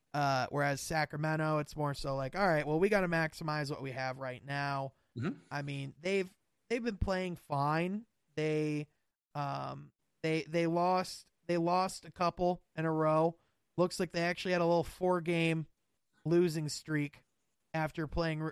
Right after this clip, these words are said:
Speaker 1: after playing really well. So it looks like Sabonis coming into the lineup hasn't really affected their, uh, their overall outlook much, Troy. I
Speaker 2: Mm-hmm.
Speaker 1: wonder, uh,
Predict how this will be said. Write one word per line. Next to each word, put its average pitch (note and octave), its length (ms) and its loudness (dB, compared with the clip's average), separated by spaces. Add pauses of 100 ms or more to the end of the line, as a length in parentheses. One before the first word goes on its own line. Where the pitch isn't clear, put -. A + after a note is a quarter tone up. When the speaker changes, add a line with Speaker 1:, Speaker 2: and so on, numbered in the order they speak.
Speaker 1:
after D#3 280 -4
playing D#3 300 -2
really D#3 240 -2
well. D3+ 200 0
So D#3 120 -8
it D#3+ 40 -4
looks F3 220 -4
like F#3 200 0
Sabonis E3+ 760 -2 (460)
coming G3+ 260 2
into G3+ 200 2
the F3+ 120 2
lineup F3 640 2 (720)
hasn't F#3 380 0
really F#3 340 4
affected E3+ 720 0 (460)
their, D#3+ 380 4 (100)
uh, D3 280 -2
their D3+ 240 -2
overall D#3+ 720 4 (680)
outlook E3 480 2
much, C3+ 360 -4
Troy. C#3 340 -2 (380)
I D3+ 100 2
Speaker 2:
Mm-hmm. D#3 80 2
Speaker 1:
wonder, E3+ 460 2
uh, D3 220 2